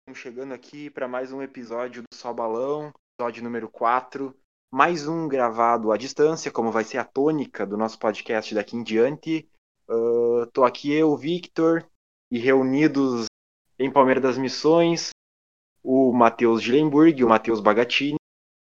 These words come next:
Gustavo Melo, John Wagner, ah,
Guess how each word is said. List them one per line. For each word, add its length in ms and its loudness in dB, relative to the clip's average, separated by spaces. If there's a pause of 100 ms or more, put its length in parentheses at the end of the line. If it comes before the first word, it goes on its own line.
Gustavo 300 0
Melo, 340 2
John 240 2
Wagner, 540 0 (840)
ah, 1000 4